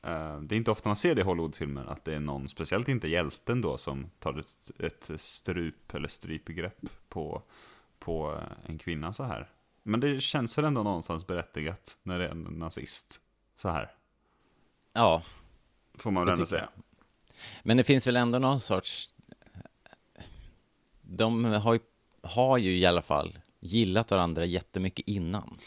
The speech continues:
Speaker 1: Ja, det är väl också det,
Speaker 2: uppenbarligen.
Speaker 1: att det är lite, det är lite personligt också. Det är inte
Speaker 2: Ja.
Speaker 1: bara vilken nazist som helst. Och sen så är det
Speaker 2: Nej.
Speaker 1: också så att Indiana Jones vet ju inte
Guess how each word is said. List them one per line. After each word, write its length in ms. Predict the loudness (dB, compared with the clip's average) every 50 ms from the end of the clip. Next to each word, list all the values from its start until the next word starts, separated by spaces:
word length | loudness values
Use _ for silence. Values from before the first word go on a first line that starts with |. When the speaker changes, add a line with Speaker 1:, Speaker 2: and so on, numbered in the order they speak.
| -20 -20 -10 0
Speaker 1:
Ja, 160 | 2 2 4
det 80 | 4
är 20 | 4
väl 100 | 2 2
också 220 | 2 2 2 2
det, 140 | 4 4 2
Speaker 2:
uppenbarligen. 20 | 2
Speaker 1:
att 60 | 2
det 80 | 0 0
är 60 | -2
lite, 240 | -2 -6 -10 -14 -10 -4
det 340 | -2 0 0 0 0 0 -2
är 40 |
lite 240 | -2 -2 -2 -4 -6
personligt 500 | -8 -4 -2 -2 0 0 0 -2 -2 -2
också. 280 | -4 -4 -4 -8 -12 -12 -14 _ _ _ _ _ _
Det 140 | -8 -4 -4
är 40 | -4
inte 160 | -2 -2 -2
Speaker 2:
Ja. 40 | 2 6 6
Speaker 1:
bara 680 | 6 6 6 4 2 2 2 2 2 2 0 0 -2 -4 -6 -8 _ _ _ _ -20 -20 _ _ -20 -14
vilken 320 | -12 -12 -10 -8 -8 -8
nazist 420 | -6 -6 -6 -8 -10 -10 -12 -14 -12
som 180 | -12 -10 -8
helst. 500 | -6 -6 -6 -8 -10 -12 -14 -16 -18 -20 -20 _ -20 -20 -20 -20 -20 -20
Och 180 | -18 -10 -4 -2
sen 140 | -2 0
så 120 | 2 2 2
är 60 | 4
det 60 | 4
Speaker 2:
Nej. 100 | 4 4
Speaker 1:
också 160 | 2 0 -4
så 180 | -4 -4 -2 -2
att 200 | -4 -6 -8 -8
Indiana 320 | -4 -4 -2 -2 -2 -2
Jones 260 | -2 -2 -4 -4 -4 -4
vet 340 | -2 -2 -2 -2 -4 -4
ju 80 | -4 -4
inte 420 | -4 -6 -8 _ -8 -8 -8 -8